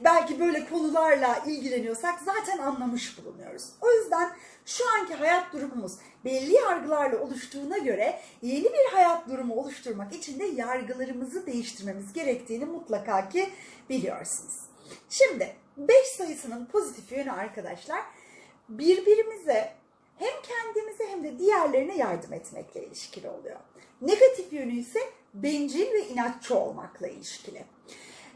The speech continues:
Ve bu yıl, yani bu iki bin yirmi bir yılı arkadaşlar tam bir değişim yılı olacak. Hiçbir şey sabit kalmayacak.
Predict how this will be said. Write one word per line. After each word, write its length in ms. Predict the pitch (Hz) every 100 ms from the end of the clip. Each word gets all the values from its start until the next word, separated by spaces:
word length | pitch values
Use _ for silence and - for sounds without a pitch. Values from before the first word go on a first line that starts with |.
| -
Ve 240 | 415 349
bu 220 | 494 440
yıl, 260 | 339 285 277
yani 280 | 311 311 330
bu 80 |
iki 220 | 294 - 381
bin 180 | 403
yirmi 340 | 320 339 359 -
bir 160 | 392
yılı 240 | 403 320 254
arkadaşlar 600 | 262 294 294 269 302 302 -
tam 360 | - 466 440
bir 220 | 339 294 220
değişim 440 | 220 208 202 -
yılı 200 | - -
olacak. 300 | - 131 - - 403
Hiçbir 920 | 427 - - 311 285 349 415 427 392
şey 260 | - 359
sabit 520 | - 302 262 220 226 -
kalmayacak. 760 | 220 190 165 - - 123 -